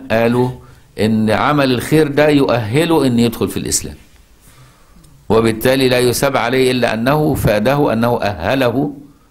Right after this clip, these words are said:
للدخول في الإسلام. وبعض العلماء قالوا لا، يثاب على الخير ويكفر عنه كل شر بإسلامه،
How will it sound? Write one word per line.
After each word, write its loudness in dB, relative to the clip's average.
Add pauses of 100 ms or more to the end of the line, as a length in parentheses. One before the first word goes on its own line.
(100)
للدخول -4
في -12
الإسلام. -12 (680)
وبعض 2
العلماء 2
قالوا 0
لا، 0 (180)
يثاب 2
على 0
الخير -2 (400)
ويكفر 0
عنه 0
كل 0
شر -8 (360)
بإسلامه، -4